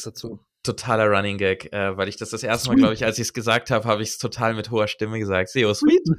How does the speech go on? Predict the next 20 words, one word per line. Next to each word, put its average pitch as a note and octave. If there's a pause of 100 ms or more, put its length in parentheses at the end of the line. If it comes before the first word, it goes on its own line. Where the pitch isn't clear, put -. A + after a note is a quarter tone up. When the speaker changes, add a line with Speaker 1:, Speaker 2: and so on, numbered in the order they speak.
(160)
Speaker 2:
<laughs> E3+ (800)
Speaker 1:
Ähm, A2
da, A#2+
da A#2+
sind C#3+
ganz D3+
viele D#3
Tools D#3
in C#3+
einem A#2+
drin. F#2
Das -
heißt, A2+
das A#2
ist A2
super D#3+
umfangreich. C#3
Da A2
kann B2
man A#2